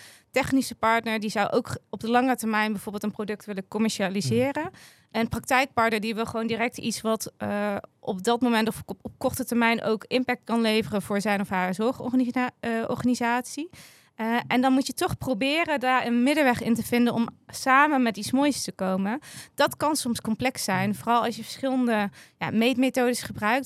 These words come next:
Speaker 1: Dus één gebruikt misschien vragenlijsten, ander gaat liever echt, eh, interviews uitvoeren met een, een onderzoeker.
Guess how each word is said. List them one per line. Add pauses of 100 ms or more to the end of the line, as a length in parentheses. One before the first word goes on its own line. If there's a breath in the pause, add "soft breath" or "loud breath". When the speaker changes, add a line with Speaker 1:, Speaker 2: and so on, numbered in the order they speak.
Speaker 1:
Dus
één
gebruikt
misschien
vragenlijsten,
ander
gaat
liever
echt,
eh,
interviews
uitvoeren
met
een,
een
onderzoeker.